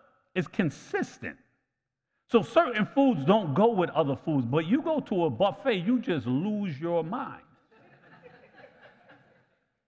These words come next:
You eating fried rice with f-, French fries and,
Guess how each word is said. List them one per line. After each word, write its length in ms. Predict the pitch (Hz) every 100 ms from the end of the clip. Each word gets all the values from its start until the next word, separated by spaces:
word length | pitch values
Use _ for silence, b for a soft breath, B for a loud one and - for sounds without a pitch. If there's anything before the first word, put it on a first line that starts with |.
| _ _ _ _ -
You 120 | 175
eating 320 | 202 220 185
fried 420 | 143 - 220 226 190
rice 400 | 170 226 190 -
with 160 | 165
f-, 260 | - - - _
French 260 | - 285 -
fries 560 | 139 120 78 85 92 117
and, 320 | 95 80